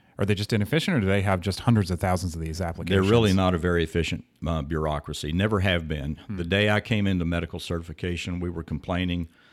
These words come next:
Speaker 2: about the backlog in processing
Speaker 1: Yeah.
Speaker 2: deferred applications,
Speaker 1: <laughs>
Speaker 2: and
Speaker 1: Thirty years
Speaker 2: we're
Speaker 1: ago.
Speaker 2: still doing it.
Speaker 1: Yeah.
Speaker 2: We're still, still doing that. They've made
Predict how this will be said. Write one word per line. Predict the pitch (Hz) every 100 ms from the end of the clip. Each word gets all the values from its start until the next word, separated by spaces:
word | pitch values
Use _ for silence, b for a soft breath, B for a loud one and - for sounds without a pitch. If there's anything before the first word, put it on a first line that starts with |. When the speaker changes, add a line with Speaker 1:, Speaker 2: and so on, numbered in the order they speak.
| b b
Speaker 2:
about | 85 85 -
the |
backlog | 78 85 85 82 78 78
in | 80
processing | 85 80 82 85 - 80 78
Speaker 1:
Yeah. | 87 80
Speaker 2:
deferred | 85 95 90
applications, | 82 80 78 95 80 80 82 80
Speaker 1:
<laughs> | - - -
Speaker 2:
and | 90
Speaker 1:
Thirty | 90 101
years | 101
Speaker 2:
we're | 98
Speaker 1:
ago. | 92
Speaker 2:
still | 95 110
doing | 117 107 92
it. | 78
Speaker 1:
Yeah. | 80
Speaker 2:
We're | 92 92
still, | - 107 98 - 78
still | - - 104
doing | 98 90 87
that. | 87 87 90 B B B B
They've | 87
made | 87 92 90